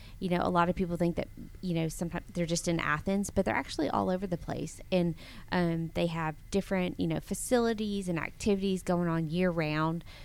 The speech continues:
Um, and we're able to participate in, you know, for instance, they have the Big Hearts pageant coming up and silent auction. Um, so we get to go watch, and, uh, it's a beautiful pageant,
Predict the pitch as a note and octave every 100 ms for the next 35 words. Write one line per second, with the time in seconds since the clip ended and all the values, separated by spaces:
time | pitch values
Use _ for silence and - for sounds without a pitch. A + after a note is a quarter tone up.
0 | - - F3+ E3+ E3 D#3+ D#3 E3+ - F#3
1 | F#3 - F#3+ F#3 F3 - E3 F3 - -
2 | F3 E3 D#3 - E3+ E3 D#3+ E3+ E3 E3+
3 | E3 - E3+ E3 D#3 D#3 E3 - D#3+ D#3+
4 | - - D#3+ D#3+ D#3+ - F3 D#3+ D#3 D#3+
5 | D3+ D3+ E3 D#3 D#3 C3 D#3 - - C#3+
6 | - - - - E3 D#3+ D#3+ D#3 F#3 G3
7 | G3+ - G3 F#3+ E3+ E3+ E3+ F3+ - D#3+
8 | D#3 - - - F3+ - - - F3+ -
9 | G3 G#3 G3+ G3 - - F3+ F3 F3 E3+
10 | E3